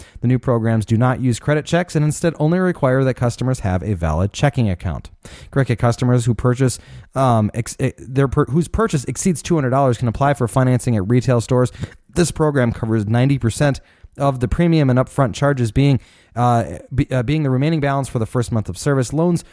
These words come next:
are then amortized over a period of nine months.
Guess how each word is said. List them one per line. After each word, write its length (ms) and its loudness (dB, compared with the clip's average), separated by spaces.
are 60 4
then 100 4
amortized 600 2
over 260 2
a 80 -2
period 380 0
of 160 -2
nine 260 0
months. 360 -2